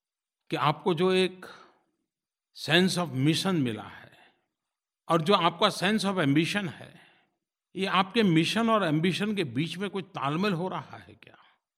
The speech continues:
अगर आप इन चीजों में भरोसा करोगे, तो मार्क्स पूंछ दबाते हुए आपके पीछे आ जाएंगे। आपको मार्क्स के पीछे भागने की कभी जरूरत नहीं पड़ेगी।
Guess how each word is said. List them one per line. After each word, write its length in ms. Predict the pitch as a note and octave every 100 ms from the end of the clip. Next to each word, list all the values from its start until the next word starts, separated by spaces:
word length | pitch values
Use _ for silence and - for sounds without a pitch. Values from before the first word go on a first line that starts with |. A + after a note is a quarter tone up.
| _ _ -
अगर 260 | C3 B2+
आप 580 | A#2+ D3 D#3 - - - _ _ _ _ _ _ _ -
इन 180 | B3+ G#3
चीजों 420 | F3+ D3+ C#3 D#3+
में 360 | E3+ A2 F#2 - - _ _ _ _ _ _
भरोसा 460 | F#2 F2+ C3+ C3+ C3+
करोगे, 580 | - A#2+ C#3+ D3+ D#2 - _ _ _ _ _ _ _ -
तो 100 | B2
मार्क्स 800 | A#2 A2 C3 E3 D#3+ - - - _ _ _ _ _ _
पूंछ 340 | D#3+ F3+ -
दबाते 480 | C#3+ C3 C3 C3 D3
हुए 260 | D3 C3 F3
आपके 340 | C#3+ B2+ D3+
पीछे 360 | B2 C3 A#2 C3+
आ 140 | G#2
जाएंगे। 440 | G2+ B2+ D#3+ D3+ - _ _ _ _ _ -
आपको 440 | C3 D3+ - F3
मार्क्स 400 | D3+ B2+ C3 A2+
के 140 | - D#3
पीछे 340 | D3 A#2 D#3
भागने 440 | A#2+ G2+ A2 B2+
की 140 | C#3+ C#3+
कभी 260 | C3+ A2
जरूरत 360 | G#2 G#2+ G#2 A#2+
नहीं 200 | C3+ G#2
पड़ेगी। 540 | A2+ - F#2 - -